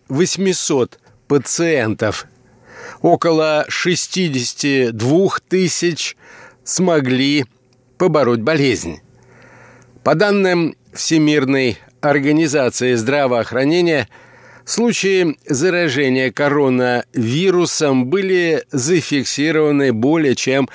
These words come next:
в ста государствах. По данным средств массовой информации, китайская торговля весьма серьезно пострадала в связи со вспышкой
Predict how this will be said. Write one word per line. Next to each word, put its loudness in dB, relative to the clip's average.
в -14
ста -2
государствах. -2
По 4
данным 0
средств -2
массовой 0
информации, -2
китайская -2
торговля 0
весьма 0
серьезно 0
пострадала 0
в -4
связи -2
со -2
вспышкой -2